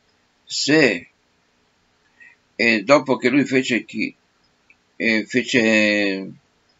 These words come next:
eh, Kiddushin, Meta Yevama, la Yevama morì, Ichnos et Ishto può sposarla, non c'è problema.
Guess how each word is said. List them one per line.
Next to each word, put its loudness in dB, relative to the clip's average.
eh, -6
Kiddushin, -2
Meta 4
Yevama, -2
la -2
Yevama 0
morì, 2
Ichnos 0
et -6
Ishto -8
può 2
sposarla, 0
non -8
c'è -8
problema. -8